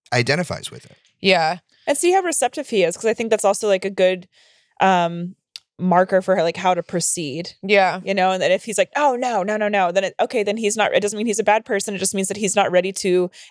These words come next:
Speaker 3: accept his addiction.
Speaker 2: Which is where then you have to,
Speaker 3: And
Speaker 2: that,
Speaker 3: then
Speaker 2: that's
Speaker 3: you
Speaker 2: where you have to be like, "Do I
Speaker 3: Mm-hmm.
Speaker 2: stay or do I go?"
Speaker 1: Yeah.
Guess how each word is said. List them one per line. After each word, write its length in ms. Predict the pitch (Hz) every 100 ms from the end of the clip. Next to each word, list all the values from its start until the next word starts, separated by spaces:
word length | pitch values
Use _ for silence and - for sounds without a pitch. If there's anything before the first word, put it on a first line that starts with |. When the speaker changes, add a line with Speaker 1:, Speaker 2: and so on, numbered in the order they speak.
| -
Speaker 3:
accept 320 | - 190 -
his 100 | 190
addiction. 560 | 185 185 - 208 233 -
Speaker 2:
Which 160 | 185
is 100 | 185
where 240 | 170 190 185
then 200 | 175 175
you 140 | 180
have 300 | 165 165 -
to, 160 | - 160
Speaker 3:
And 80 | - _ _ _ -
Speaker 2:
that, 140 | 202 190
Speaker 3:
then 140 | 202
Speaker 2:
that's 140 | 208 214
Speaker 3:
you 60 | -
Speaker 2:
where 80 | 185
you 60 |
have 60 | 160
to 60 | 160
be 120 | 160
like, 220 | 151 151 -
"Do 180 | 185 175
I 120 | 165
Speaker 3:
Mm-hmm. 60 | 185
Speaker 2:
stay 160 | 180 147
or 100 | 147
do 140 | 143
I 100 | 127
go?" 400 | 139 104 98 117 - -
Speaker 1:
Yeah. 200 | 143